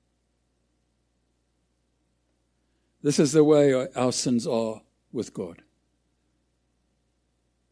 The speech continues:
All the things that have caused us pain, all the dead ends we've had in our lives, a friend who is no longer a friend,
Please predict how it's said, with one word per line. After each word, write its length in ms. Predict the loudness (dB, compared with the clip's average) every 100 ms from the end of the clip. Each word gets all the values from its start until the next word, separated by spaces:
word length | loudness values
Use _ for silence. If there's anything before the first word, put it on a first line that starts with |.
| _ _ _ _ _ _ _ _ _
All 180 | 2 4
the 80 | 6
things 260 | 4 4
that 120 | 4 2
have 120 | 2
caused 280 | 2 0 0
us 160 | -2
pain, 380 | -4 -4 -2 -2
all 160 | 2 2
the 100 | 2
dead 260 | 0 0
ends 300 | 0 -2 -2
we've 160 | -2 0
had 180 | 0 0
in 140 | 0
our 120 | 2
lives, 420 | 2 2 0 -2 -10 _ _ _ _ _ _ _ _ _ _ _ _ _ _ _ _ _ _ _ _ -20
a 60 | -12
friend 420 | 2 4 6 4
who 460 | 4 4 6 4 2
is 180 | -2 -2
no 160 | 2
longer 320 | 4 4 4 2
a 60 |
friend, 540 | 0 0 0 0 -4